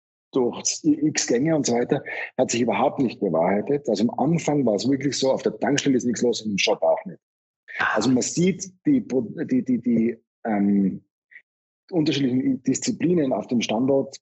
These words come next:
befruchten sich gegenseitig beziehungsweise hängen voneinander ab. Also die Rück-, Rückgänge im Shop waren ähnlich wie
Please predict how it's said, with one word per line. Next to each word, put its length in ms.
befruchten 560
sich 200
gegenseitig 500
beziehungsweise 580
hängen 380
voneinander 600
ab. 300
Also 180
die 80
Rück-, 320
Rückgänge 480
im 100
Shop 300
waren 240
ähnlich 540
wie 280